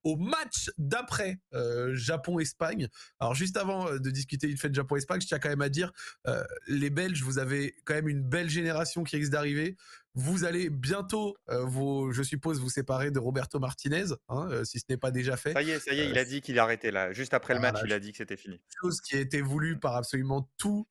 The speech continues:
Speaker 1: euh, tout, tout, tous les fans belges. Alors, euh, pour le meilleur, pour le pire, on verra, euh, par qui vous allez le remplacer. Mais je ne doute pas qu'il y a suffisamment de qualité et de jeunes, euh, très forts en Belgique pour, euh, redonner du souffle à une sélection qui en a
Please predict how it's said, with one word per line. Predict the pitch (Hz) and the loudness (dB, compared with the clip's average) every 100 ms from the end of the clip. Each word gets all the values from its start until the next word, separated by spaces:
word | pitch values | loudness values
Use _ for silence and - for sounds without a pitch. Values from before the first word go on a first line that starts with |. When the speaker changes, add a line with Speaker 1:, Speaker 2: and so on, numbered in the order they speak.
| - | -2
Speaker 1:
euh, | 127 117 117 117 120 117 | 0 0 0 0 0 -2
tout, | 160 147 | -2 -2
tout, | 135 147 139 | 0 -2 -2
tous | 156 | 0
les | 139 | 0
fans | 131 139 | 0 0
belges. | 139 139 175 131 - - - - | 2 2 0 -2 -6 -12 -12 -4
Alors, | 110 107 | -2 0
euh, | 107 110 - - 120 | -2 -4 -6 -8 0
pour | 143 | 0
le | 147 | 2
meilleur, | 151 156 - | 2 0 -2
pour | 143 143 | -2 0
le | |
pire, | 131 226 | 0 0
on | 147 | 2
verra, | 127 123 147 139 | 2 2 0 0
euh, | 120 | -2
par | 113 120 | -2 -4
qui | - | -2
vous | 135 | 0
allez | 123 | 2
le | 120 | 2
remplacer. | 123 131 127 170 190 - - | 2 0 2 -2 -2 -12 -4
Mais | 143 156 | 0 2
je | 160 | 2
ne | 147 | 0
doute | 156 - | -2 0
pas | 190 | -2
qu'il | 196 | 0
y | 143 | -2
a | |
suffisamment | - - 139 147 147 | -2 -2 0 2 2
de | 143 | 2
qualité | 147 147 139 151 | 2 0 2 0
et | |
de | 135 135 | 2 0
jeunes, | 123 160 156 123 - 123 | 0 0 0 -2 -4 -4
euh, | 117 | -4
très | 110 - 135 | -2 -2 0
forts | 151 131 | 2 2
en | |
Belgique | 127 123 131 156 - | 0 0 -2 -4 0
pour, | 143 131 | 0 2
euh, | 107 - - _ 127 | -2 -6 -20 _ -2
redonner | 131 143 147 147 | 0 2 2 0
du | 139 | -2
souffle | - - - | -2 -2 0
à | |
une | 135 | 0
sélection | 135 135 131 - 165 | 0 0 0 -2 -2
qui | - | 0
en | 127 | 2
a | 165 | 0